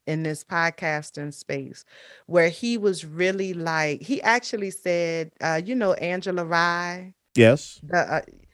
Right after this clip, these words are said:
Speaker 1: Angela Rye had a show out at the time. And he was like,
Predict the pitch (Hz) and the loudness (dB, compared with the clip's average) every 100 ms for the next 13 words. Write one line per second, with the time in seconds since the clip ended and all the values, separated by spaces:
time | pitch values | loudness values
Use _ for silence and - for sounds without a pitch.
0 | _ _ 170 185 214 208 202 208 208 208 | _ _ -2 2 4 4 4 4 4 2
1 | 190 175 - 190 170 156 151 - 151 156 | 0 0 0 0 2 2 -2 -2 -4 -4
2 | - 147 185 151 143 139 147 160 _ _ | -6 -10 -6 -6 -6 -12 -14 -20 _ _
3 | _ - 160 170 233 233 220 170 175 165 | _ -2 -2 0 -2 -2 -2 -2 2 2